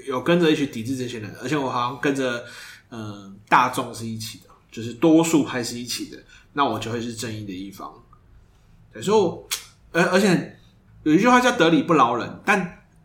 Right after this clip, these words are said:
我是觉得啦，得了理的确是不用饶人，可是你们要先知道你自己得的到底是不是理耶，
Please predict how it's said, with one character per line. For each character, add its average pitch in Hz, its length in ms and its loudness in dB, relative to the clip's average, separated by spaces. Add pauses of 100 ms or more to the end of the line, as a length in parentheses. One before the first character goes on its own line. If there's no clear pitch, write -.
我 147 220 2
是 220 200 0
觉 120 240 2
得 123 140 -4
啦， 110 220 -6
得 - 140 2
了 160 100 4
理 131 140 2
的 113 180 -6
确 143 180 0
是 147 120 0
不 - 140 -6
用 113 160 -8
饶 107 220 -8
人， 107 140 -10
可 131 120 -4
是 175 340 2 (600)
你 139 100 -2
们 139 100 0
要 175 100 6
先 170 240 2
知 156 140 -4
道 175 120 4
你 127 100 0
自 143 100 0
己 147 80 6
得 123 140 2
的 131 100 2
到 156 140 4
底 117 80 2
是 117 120 -2
不 123 60 -8
是 139 140 0
理 117 240 -6
耶， - 200 -18